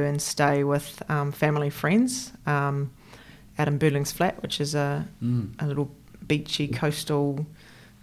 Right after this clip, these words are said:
Speaker 1: kind of town just out of Christchurch. Um, so I would do eeling in my holidays at nights, um, instead of, I don't know what other people did, but that's what I did. Yeah, I mean, uh,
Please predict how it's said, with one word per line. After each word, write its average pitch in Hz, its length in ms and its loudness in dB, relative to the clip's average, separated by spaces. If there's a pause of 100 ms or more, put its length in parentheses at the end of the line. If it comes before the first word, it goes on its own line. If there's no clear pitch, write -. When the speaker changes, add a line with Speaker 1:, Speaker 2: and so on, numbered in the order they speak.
Speaker 1:
kind 147 260 -4
of - 200 -8
town 156 520 2
just 156 200 -2
out 156 120 4
of 131 100 -4
Christchurch. 185 800 2
Um, 143 360 2
so 143 240 2
I 147 220 8
would 147 280 4 (1000)
do 151 280 4
eeling 156 560 6 (960)
in 156 140 4
my 147 140 4
holidays 151 680 2 (260)
at 165 140 2
nights, - 640 0 (140)
um, 147 340 0
instead 151 360 -2
of, 143 320 -4 (360)
I 147 40 -4
don't 147 120 0
know 151 300 8 (280)
what 165 140 6
other 143 120 8
people 175 280 8
did, 160 340 4 (160)
but 170 60 4
that's 160 200 6
what 156 100 6
I 160 100 12
did. 156 240 6 (160)
Yeah, 170 320 10
I 160 80 8
mean, 156 180 6
uh, - 140 2